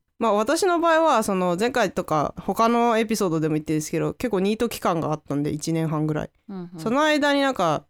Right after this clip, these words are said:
Speaker 1: 生き方とかいろいろ考えたりもしたんですよね。
Speaker 2: うん。
Speaker 1: で、面接でもそういうの結構言ってたんで、「お前、キャリアもクソもないくせによく言うな」って思われてたと思うんですけど、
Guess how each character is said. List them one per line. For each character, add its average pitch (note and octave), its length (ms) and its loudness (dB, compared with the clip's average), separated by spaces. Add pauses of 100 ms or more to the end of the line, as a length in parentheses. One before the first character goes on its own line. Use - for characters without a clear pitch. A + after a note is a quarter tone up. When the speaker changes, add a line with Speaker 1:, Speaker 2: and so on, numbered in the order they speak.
Speaker 1:
生 F#3+ 120 -4
き - 120 -10
方 C#4+ 300 0
と F3+ 120 -4
か D#3 440 -2
い F3 100 -2
ろ G#3+ 140 2
い - 20 2
ろ G#3+ 100 0
考 A3+ 280 -2
え A3 60 0
た E3+ 140 -2
り D3+ 200 -2
も D#3+ 120 0
し - 100 -8
た F3 100 -2
ん C#3+ 60 -2
で - 20 -8
す - 80 -8
よ - 60 -4
ね。 C#4+ 160 -4 (260)
Speaker 2:
う G#3 80 -12
ん。 F#3+ 220 -10 (140)
Speaker 1:
で、 G#3+ 440 0 (360)
面 A#3 240 2
接 A#3+ 600 0
で B3 100 2
も G3+ 140 0
そ G3+ 180 -2
う G3 60 2
い G3+ 80 2
う F#3+ 60 2
の D#3 160 0
結 F#3+ 220 -6
構 D#3+ 140 -2
言 D#3 100 0
っ D3+ 40 -8
て - 160 -4
た D3+ 140 -2
ん D#3+ 120 -2
で、 D#3+ 280 0 (220)
「お F#3+ 60 -4
前、 B3 420 0 (220)
キ D#4 140 0
ャ D4 40 2
リ C#4+ 140 4
ア A#3 60 4
も F3+ 120 0
ク - 140 -8
ソ C4+ 120 2
も G3+ 140 2
な F#3+ 140 2
い F#3 80 0
く - 100 -10
せ F#3+ 160 0
に E3+ 260 0
よ A3 140 0
く G#3 120 0
言 F#3 180 2
う F#3+ 40 0
な」 F3+ 160 0
っ - 60 -10
て - 80 -2
思 E3 180 0
わ F3 80 2
れ E3+ 80 0
て C3 120 -4
た C#3 160 -2 (200)
と E3 100 -2
思 D#3 140 0
う D3 40 0
ん D3 40 0
で D3 80 -4
す - 100 -8
け - 120 -4
ど、 C#3+ 280 -4